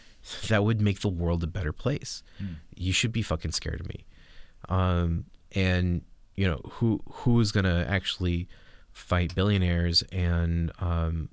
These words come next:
Speaker 1: end up with a better solution or a better resolution? You know, the person that's like,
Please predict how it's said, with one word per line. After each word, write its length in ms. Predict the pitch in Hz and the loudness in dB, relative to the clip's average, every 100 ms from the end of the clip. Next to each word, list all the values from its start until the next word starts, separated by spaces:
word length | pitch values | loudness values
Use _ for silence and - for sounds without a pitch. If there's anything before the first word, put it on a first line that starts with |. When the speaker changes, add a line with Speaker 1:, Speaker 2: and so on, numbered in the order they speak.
| - 107 - | -10 -10 -2
Speaker 1:
end 240 | 98 95 | 0 2
up 240 | 95 92 - | 2 0 -2
with 320 | 90 85 - | -2 -2 -4
a 60 | 87 | -4
better 280 | 87 85 82 | -2 0 0
solution 680 | - 87 98 87 85 87 - | 0 0 0 -2 -4 -6 -4
or 80 | 90 | -2
a 60 | |
better 200 | 87 98 | 2 2
resolution? 680 | 87 82 82 87 104 - 78 - - - - | 2 0 0 0 0 -2 -6 -10 -18 -20 -8
You 80 | 98 | 0
know, 80 | 87 | 0
the 80 | 85 | 2
person 300 | - - 90 | 4 4 2
that's 180 | 82 - | -2 -2
like, 260 | 76 - | -4 -6